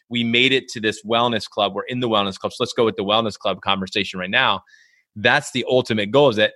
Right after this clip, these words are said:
people would make it, no matter how you approached our business, no matter what tributary you came in from, no matter what your, your reasons why, once you got here, the goal was that eventually you're gonna make it, you could be in a, be a part of the wellness club. You'll be in that family.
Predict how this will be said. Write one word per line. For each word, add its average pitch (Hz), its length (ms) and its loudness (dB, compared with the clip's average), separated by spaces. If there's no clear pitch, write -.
people 120 280 -6
would 113 120 0
make 110 380 2
it, 98 60 -6
no 107 60 -6
matter 107 180 0
how 135 180 0
you 156 220 4
approached - 580 -2
our 104 140 2
business, 107 500 -2
no 117 60 -6
matter 104 200 2
what 117 280 2
tributary 120 600 2
you 107 120 -2
came 98 300 -4
in 139 120 2
from, 131 280 -2
no 107 80 -4
matter 98 200 -2
what 110 280 0
your, 95 220 -2
your 101 140 -4
reasons 110 480 -2
why, 123 500 4
once 139 360 -4
you 131 160 -4
got 135 360 0
here, 107 420 -4
the 127 100 4
goal 131 340 4
was 113 180 2
that 107 180 4
eventually 107 420 0
you're 101 140 -2
gonna 104 160 -2
make 95 240 -2
it, 92 80 -14
you 117 200 -2
could 104 100 -4
be 107 100 -2
in 107 100 0
a, - 20 -4
be 110 100 0
a 104 40 -2
part 104 200 0
of 110 60 -2
the 117 60 -2
wellness 139 380 -2
club. - 360 -16
You'll 190 100 -8
be 120 140 0
in 123 60 0
that 127 180 0
family. 127 520 -6